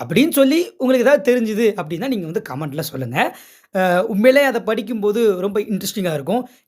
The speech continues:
ஏன்னா, இப்போ இருக்கக்கூடிய விஷயங்களை பத்தி பேசுறதுக்கு நிறைய பேர் இருந்தாலும், பழைய விஷயங்களை, பழைய ஜெனரேஷன் நடந்ததை இப்ப இருக்கக்கூடிய மக்களுக்கு கண்டிப்பா தெரியப்படுத்தி ஆகணும். அதுக்காக தான் நான் வந்து இந்த ஒரு விஷயத்தை உங்ககிட்ட வந்து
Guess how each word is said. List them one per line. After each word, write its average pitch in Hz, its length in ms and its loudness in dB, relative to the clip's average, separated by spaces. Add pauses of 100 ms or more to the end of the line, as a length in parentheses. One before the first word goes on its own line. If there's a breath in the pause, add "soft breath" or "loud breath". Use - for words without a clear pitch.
(100)
ஏன்னா, 214 120 0
இப்போ 180 320 2
இருக்கக்கூடிய 269 400 0
விஷயங்களை 240 340 2
பத்தி 240 360 0
பேசுறதுக்கு 226 400 2
நிறைய 208 260 2
பேர் 220 120 2
இருந்தாலும், 202 680 -2 (300 soft breath)
பழைய 302 400 2
விஷயங்களை, 269 560 0
பழைய 269 760 -2 (220)
ஜெனரேஷன் 226 400 0
நடந்ததை 214 640 0
இப்ப - 300 -2
இருக்கக்கூடிய 247 500 -2
மக்களுக்கு 190 460 -2
கண்டிப்பா 214 380 0
தெரியப்படுத்தி 214 800 0
ஆகணும். 147 320 -6 (380 soft breath)
அதுக்காக 254 360 4
தான் 233 240 0
நான் 170 300 2
வந்து 220 240 -2
இந்த 214 280 -2
ஒரு 226 120 0
விஷயத்தை 175 320 -4
உங்ககிட்ட 156 340 -4
வந்து - 20 -10